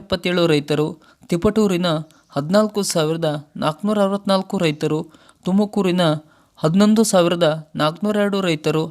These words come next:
ಹಾಗೂ ತುರುವೇಕೆರೆ ತಾಲೂಕಿನ ಹನ್ನೆರಡು ಸಾವಿರದ ಮುನ್ನೂರ ನಾಲ್ಕು ರೈತರ ಖಾತೆಗೆ ಈಗಾಗಲೇ ಮೊದಲ ಹಂತದ ಎರಡು ಸಾವಿರ ರೂಪಾಯಿ ಬರ ಪರಿಹಾರ ಹಣ ಜಮಾವಣೆಯಾಗಿದೆ. ಇನ್ನು ಈ ಜಿಲ್ಲೆಯ ಮೂರು ಸಾವಿರದ ಮುನ್ನೂರ ಎಂಬತ್ತೊಂಬತ್ತು ರೈತರ ಬ್ಯಾಂಕ್ ಖಾತೆ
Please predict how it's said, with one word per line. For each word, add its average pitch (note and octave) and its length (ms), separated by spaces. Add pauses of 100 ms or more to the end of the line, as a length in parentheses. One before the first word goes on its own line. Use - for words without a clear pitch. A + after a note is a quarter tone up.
ಹಾಗೂ F3 240 (480)
ತುರುವೇಕೆರೆ G#3 560 (100)
ತಾಲೂಕಿನ E3 400 (300)
ಹನ್ನೆರಡು G3 420
ಸಾವಿರದ E3 340 (560)
ಮುನ್ನೂರ G#3 260 (120)
ನಾಲ್ಕು G3 340
ರೈತರ E3+ 320 (160)
ಖಾತೆಗೆ D#3+ 380 (360)
ಈಗಾಗಲೇ G3 400 (260)
ಮೊದಲ F#3+ 300
ಹಂತದ F#3+ 280 (140)
ಎರಡು F3 260
ಸಾವಿರ F#3+ 240 (100)
ರೂಪಾಯಿ D#3+ 280 (360)
ಬರ D3 180 (140)
ಪರಿಹಾರ F#3+ 280 (120)
ಹಣ E3 100 (100)
ಜಮಾವಣೆಯಾಗಿದೆ. C#3+ 720 (340)
ಇನ್ನು G3 180 (500)
ಈ G3+ 120 (120)
ಜಿಲ್ಲೆಯ G#3+ 320 (540)
ಮೂರು G3 340
ಸಾವಿರದ F#3 340 (240)
ಮುನ್ನೂರ F#3 340
ಎಂಬತ್ತೊಂಬತ್ತು G3+ 600
ರೈತರ F3 260 (100)
ಬ್ಯಾಂಕ್ D#3+ 240
ಖಾತೆ D#3+ 240